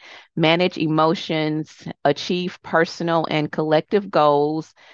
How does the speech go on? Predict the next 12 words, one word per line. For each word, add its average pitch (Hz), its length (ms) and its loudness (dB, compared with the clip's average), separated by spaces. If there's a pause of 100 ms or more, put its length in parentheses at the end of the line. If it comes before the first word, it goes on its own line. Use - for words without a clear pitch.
(160)
um, 160 140 2
feel 185 340 0
empathy 190 640 0
for - 320 -2
others. 208 540 0
We 170 100 -4
know 165 200 -2
that 156 340 -2
that 160 340 0
is 151 460 -2
an 151 160 -8
area 160 640 0